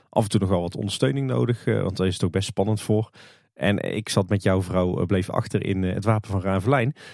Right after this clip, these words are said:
Eh, maar w-, wij werden ook geëntertained, want, eh, de, de herbergier of de kastelein, die had ook een heel programma voor ons. Want wij werden erop voorbereid dat, eh, alle kinderen, eh, uiteindelijk ook een prijs zouden krijgen. Eigenlijk een blijk van waardering, eh,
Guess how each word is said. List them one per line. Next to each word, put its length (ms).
Eh, 160
maar 180
w-, 160
wij 180
werden 220
ook 120
geëntertained, 580
want, 240
eh, 220
de, 280
de 120
herbergier 640
of 100
de 100
kastelein, 600
die 120
had 100
ook 100
een 60
heel 140
programma 440
voor 160
ons. 240
Want 140
wij 180
werden 260
erop 140
voorbereid 680
dat, 280
eh, 180
alle 240
kinderen, 420
eh, 140
uiteindelijk 580
ook 180
een 240
prijs 360
zouden 260
krijgen. 480
Eigenlijk 380
een 60
blijk 240
van 180
waardering, 540
eh, 240